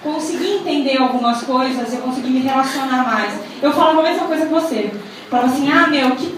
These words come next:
porcaria, ele chega lá e faz de qualquer jeito. Nossa, e a gente fica, acho que a gente às vezes fica assim, com raiva, porque a gente fica frustrado, e acha que o cara é um filho da puta, que tá fazendo aquilo, sabe, pra sacanear.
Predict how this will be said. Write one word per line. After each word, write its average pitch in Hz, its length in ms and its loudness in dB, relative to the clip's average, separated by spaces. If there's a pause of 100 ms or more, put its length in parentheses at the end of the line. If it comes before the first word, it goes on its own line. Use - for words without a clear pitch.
(280)
porcaria, 285 920 2
ele 254 140 -2
chega 311 280 2
lá 277 260 2
e 311 60 -2
faz 311 140 4
de 302 60 2
qualquer 302 260 6
jeito. 262 560 0 (300)
Nossa, 254 600 4 (360)
e 302 60 2
a 302 60 6
gente 349 240 2
fica, 381 300 2 (260)
acho 330 220 4
que 311 60 2
a 294 40 2
gente 294 240 -2
às 262 120 4
vezes 262 300 4
fica 285 160 -2
assim, 269 240 0
com 277 280 4
raiva, 226 440 4
porque 220 160 -4
a 220 40 0
gente 233 160 -2
fica 226 140 -2
frustrado, 247 680 0 (420)
e 277 100 2
acha 277 240 4
que 359 100 -4
o 359 60 2
cara 320 220 2
é 330 60 0
um - 40 -4
filho 349 160 -6
da 381 120 -4
puta, 392 420 4
que - 140 -8
tá 240 80 -2
fazendo 262 440 0
aquilo, 294 440 0
sabe, - 260 0
pra 277 120 -2
sacanear. 302 840 0